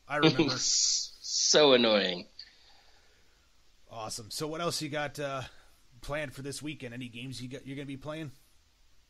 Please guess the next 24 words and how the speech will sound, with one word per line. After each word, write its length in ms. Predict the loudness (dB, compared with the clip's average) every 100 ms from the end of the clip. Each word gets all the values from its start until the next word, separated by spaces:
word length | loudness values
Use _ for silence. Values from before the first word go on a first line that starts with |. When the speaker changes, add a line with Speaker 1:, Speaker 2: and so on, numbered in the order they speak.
| _ _ _ 6
Speaker 2:
Uh, 220 | 8 10
actually, 380 | 8 6 4 4
this 180 | 4 0
weekend 280 | 0 0 0
I'm 100 | 0
going 280 | 0 0 2
back 280 | 2 2
to 320 | 0 0 0 -2
Florida 420 | 2 4 6 4
to 120 | 2
do 160 | 0 0
some 260 | 0 0
packing 440 | 4 6 6 4 0
and 100 | 0
whatnot, 480 | -2 -2 -2 -2 -2
um, 520 | 0 2 2 0 -4 -6
and, 320 | -2 0 0
and 260 | 0 -4 0
take 260 | 4 4 4
my 140 | 2
wife 320 | 6 6 4 4
out 260 | 4 4 2
to 200 | 2 4
a, 220 | 4 0